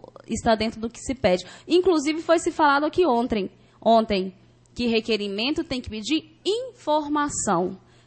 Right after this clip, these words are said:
E o meu requerimento tá pedindo informação. Tá sendo encaminhada ao senhor Cleiton Dantas Dias para que o mesmo encaminhe para Gustavo Marques. Eu não tô encaminhando pro Gustavo Marques.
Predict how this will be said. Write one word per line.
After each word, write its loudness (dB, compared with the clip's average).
E 2
o 0
meu 6
requerimento 2
tá 2
pedindo -2
informação. 2
Tá 6
sendo 8
encaminhada 2
ao 2
senhor 0
Cleiton 2
Dantas 0
Dias -2
para 2
que -4
o 2
mesmo -2
encaminhe -8
para -4
Gustavo -2
Marques. 0
Eu -10
não -6
tô 2
encaminhando 0
pro -2
Gustavo -4
Marques. -6